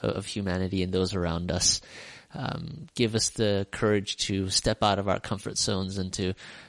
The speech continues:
uh, provide care for those around us and to those who are in need. Um, and we pray that you would bring about, uh, that, that we would sense your presence and ultimately that you would bring about a healing and restoration, especially,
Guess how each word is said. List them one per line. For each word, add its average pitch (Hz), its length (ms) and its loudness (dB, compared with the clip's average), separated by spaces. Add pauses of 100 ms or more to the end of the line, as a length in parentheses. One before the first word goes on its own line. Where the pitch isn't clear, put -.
(120)
uh, 123 260 -6
provide 98 480 0
care 92 260 -2
for 98 160 -6
those 95 240 -6
around 80 380 -4
us 90 180 -4
and 92 300 -8 (140)
to 104 120 -4
those 87 220 -2
who - 120 -4
are 98 100 -4
in 85 180 -4
need. 80 300 -4 (760)
Um, 104 340 -6 (200)
and 101 100 2
we 107 80 2
pray 110 240 4
that 104 200 2
you 101 180 0
would 101 180 2
bring 95 220 2
about, 87 800 2 (180)
uh, - 140 -4 (160)
that, 110 180 2
that 95 140 2
we 104 100 0
would 98 160 -2
sense - 320 -2
your 107 80 0
presence 92 540 -2
and 95 140 -4
ultimately 95 440 -2
that - 180 -2
you 92 100 0
would 92 120 0
bring 87 160 0
about 87 300 -2 (200)
a 92 80 -6
healing 92 560 -4
and 85 160 -6
restoration, 87 640 -4
especially, - 580 -2